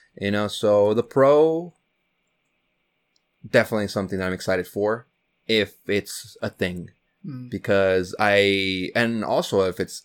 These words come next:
Speaker 1: gives me bigger buttons and bigger controls, definitely gonna be there. Even if it's
Speaker 2: Yeah.
Speaker 1: like, if it's, even if it's like the Lite where you can't remove the Joy-Cons, if it's just a bigger, powerful version,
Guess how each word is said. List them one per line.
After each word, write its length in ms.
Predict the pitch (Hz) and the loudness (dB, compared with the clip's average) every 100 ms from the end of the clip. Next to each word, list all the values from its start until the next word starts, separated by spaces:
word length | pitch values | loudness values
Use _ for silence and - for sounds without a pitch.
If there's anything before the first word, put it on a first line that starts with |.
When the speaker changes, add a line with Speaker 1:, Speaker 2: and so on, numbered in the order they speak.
| - | -6
Speaker 1:
gives 280 | 101 92 101 | -6 -4 -6
me 200 | 98 98 | -4 0
bigger 260 | 104 110 | 4 4
buttons 400 | 107 107 120 123 | 4 2 2 -2
and 220 | 123 120 | -4 -2
bigger 540 | 120 120 127 123 123 123 | -2 -2 -2 -4 -6 -6
controls, 640 | 139 127 165 196 247 127 92 | -6 -2 0 0 0 -4 -6
definitely 460 | 90 107 - 117 98 | 0 0 0 -2 -2
gonna 180 | 95 92 | -4 -4
be 160 | 92 | -4
there. 240 | 95 92 92 - - | -4 -6 -8 -16 -2
Even 300 | 160 190 269 | 2 2 2
if 160 | 254 240 | 2 2
it's 200 | 220 127 | 0 0
Speaker 2:
Yeah. 80 | 233 | 0
Speaker 1:
like, 260 | 143 - _ _ _ _ _ _ | -2 -6 _ _ _ _ _ _
if 200 | 170 160 | -4 0
it's, 200 | 165 160 - | -2 -2 -6
even 220 | 165 208 | -4 -2
if 120 | 190 | -2
it's 160 | 160 - | -2 -2
like 200 | 185 - | -4 0
the 100 | 135 | 2
Lite 520 | 113 98 120 214 - _ _ _ _ | 6 8 6 4 -4 _ _ _ _
where 180 | 123 127 | -4 -2
you 120 | 120 | -2
can't 320 | - 139 139 | 0 0 2
remove 360 | 123 117 127 120 | 0 -2 -2 -4
the 80 | 113 | 0
Joy-Cons, 640 | 113 123 185 240 - - _ _ _ _ _ _ _ _ _ _ _ _ | 0 0 -2 -4 -8 -16 _ _ _ _ _ _ _ _ _ _ _ _
if 180 | 131 - | -4 -4
it's 120 | 123 | -4
just 220 | - 135 | -8 -6
a 40 | 123 | -6
bigger, 480 | 104 107 120 120 - | 0 0 0 -4 -4
powerful 400 | - 104 113 117 | 0 0 2 -4
version, 460 | 101 104 107 185 | -2 -4 -4 -10